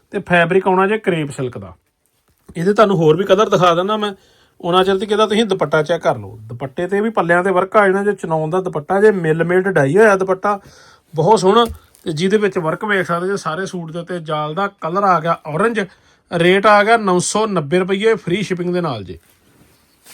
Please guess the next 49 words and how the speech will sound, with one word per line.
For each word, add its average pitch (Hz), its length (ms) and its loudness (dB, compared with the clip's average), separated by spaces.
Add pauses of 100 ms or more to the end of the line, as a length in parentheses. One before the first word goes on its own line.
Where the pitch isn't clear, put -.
(640)
ਇਹ 175 80 -10
'ਚ 202 60 -6
ਕਲਰ 202 260 4
ਤੁਹਾਨੂੰ 214 220 2
ਮੈਂ 165 80 -2
ਦੇ 143 120 2
ਦੇਣਾ, 175 160 -2
ਕਲਰ 170 260 0
ਚੈੱਕ 151 200 -6
ਕਰ 120 160 -8
ਲਿਓ। 98 160 -14 (160)
ਆਹ 175 120 2
ਲਓ 151 120 0
ਜੀ, 135 140 -6
ਅੱਗੇ 185 200 -2
ਆ 180 120 4
ਗਿਆ 196 100 2
ਇਹਦੇ 208 120 4
ਵਿੱਚ 208 160 4
ਬਲੂ 151 360 0
ਕਲਰ, 117 260 -6 (1300)
ਬਹੁਤ 196 240 4
ਸੋਹਣੀ 208 240 2
ਸ਼ੇਡ 180 260 2
ਜੇ। 190 180 2 (520)
ਤੇ 185 100 0
ਨਾਲ 170 320 4
ਇਹਦੇ 202 120 6
ਵਿੱਚ 196 140 4
ਆ 165 100 4
ਗਈ 165 100 -4
ਜੇ 208 140 4 (140)
ਬਲੈਕ, 131 440 0 (1120)
ਬਲੈਕ 147 380 0
ਸ਼ੇਡ 196 240 4
ਆ 208 80 6
ਗਈ 220 160 2
ਇੱਕ 208 140 0
ਇਹਦੇ 214 140 4
ਵਿੱਚ। 214 140 4 (880)
ਇੱਕ 180 240 -4
ਕਲਰ 208 220 6
ਆ 180 160 8
ਗਿਆ 160 200 -2
ਇਹਦੇ 190 180 0
ਵਿੱਚ 180 120 -2
ਆਪਣੇ 160 220 -2
ਕੋਲ 202 160 2
ਮੈਰੂਨ, 131 420 -2